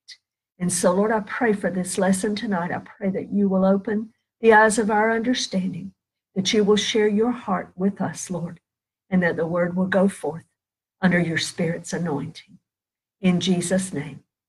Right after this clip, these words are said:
amen. Amen. Well, welcome to you as you join in. Hallelujah. So we're studying the feasts of the Lord.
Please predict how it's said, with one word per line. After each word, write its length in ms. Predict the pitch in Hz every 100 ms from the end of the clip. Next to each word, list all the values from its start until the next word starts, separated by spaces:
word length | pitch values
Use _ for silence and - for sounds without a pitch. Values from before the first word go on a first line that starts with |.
| - -
amen. 640 | 165 165 160 147 - - _ _ 185
Amen. 520 | 170 160 151 131 - _ _ _ _ -
Well, 100 | 180
welcome 440 | 220 247 240 190
to 180 | 190 196
you 180 | 160 143
as 260 | 156 175
you 60 | 202
join 320 | 196 185 180
in. 320 | 160 131 - - _ _ _ _ _ _ _ -
Hallelujah. 720 | - 220 233 202 202 - - _ _ _ _
So 240 | - 202
we're 100 | 190
studying 560 | 196 - 262 294 302 294
the 140 | 220
feasts 400 | 196 262 262 -
of 100 | 208
the 100 | 180
Lord. 380 | 170 185 226 240